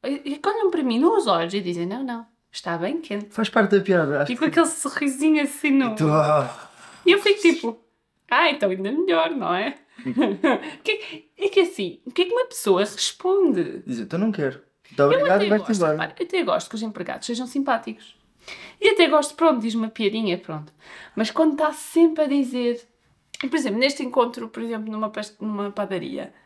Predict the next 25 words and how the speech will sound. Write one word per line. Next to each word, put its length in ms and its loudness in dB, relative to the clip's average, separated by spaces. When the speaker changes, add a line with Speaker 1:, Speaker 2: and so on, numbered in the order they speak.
Speaker 1:
tipo, 200 -16
o 40 -20
que 80 2
é 80 4
que 100 -12
eu 100 -8
digo? 640 -10
Speaker 2:
Não 160 -12
diz 180 -20
nada. 140 -8
Desistes. 540 -14
Vais-te 220 -2
embora. 320 -4
Speaker 1:
<laughs> 680 2
Não, 220 0
ainda 260 0
por 80 -12
cima 200 -4
tá 160 2
quentinho, 420 -4
com 100 -10
manteiga 440 -6
fica 260 -12
mesmo 260 -10
bom. 200 -16